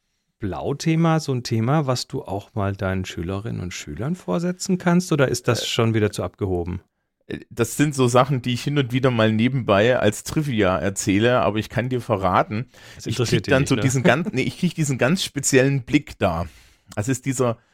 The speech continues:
Speaker 2: „Um Gottes Willen, jetzt spinnt er wieder“, so
Speaker 1: <laughs> Jetzt
Speaker 2: Blick,
Speaker 1: hat er
Speaker 2: den krieg
Speaker 1: wieder
Speaker 2: ich
Speaker 1: seine
Speaker 2: öfter.
Speaker 1: fünf Minuten.
Speaker 2: Ja, ähm,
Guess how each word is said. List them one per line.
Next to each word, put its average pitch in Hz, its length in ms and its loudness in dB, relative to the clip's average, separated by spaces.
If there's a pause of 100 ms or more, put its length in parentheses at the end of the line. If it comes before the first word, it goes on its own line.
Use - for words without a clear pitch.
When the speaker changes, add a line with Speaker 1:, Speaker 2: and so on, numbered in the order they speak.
(280)
Speaker 2:
„Um 120 240 4
Gottes 127 420 2
Willen, 127 220 2
jetzt 120 200 -2
spinnt 143 280 0
er 98 100 2
wieder“, 87 240 0
so 92 120 -2
Speaker 1:
<laughs> - 40 -2
Jetzt - 220 -4
Speaker 2:
Blick, 196 220 4
Speaker 1:
hat 143 140 2
er 151 80 6
Speaker 2:
den 123 40 0
krieg 123 80 4
Speaker 1:
wieder 117 140 2
Speaker 2:
ich 110 80 0
Speaker 1:
seine 123 160 4
Speaker 2:
öfter. 156 280 0
Speaker 1:
fünf - 140 -10
Minuten. 123 360 -6 (640)
Speaker 2:
Ja, 107 260 2 (320)
ähm, 117 640 2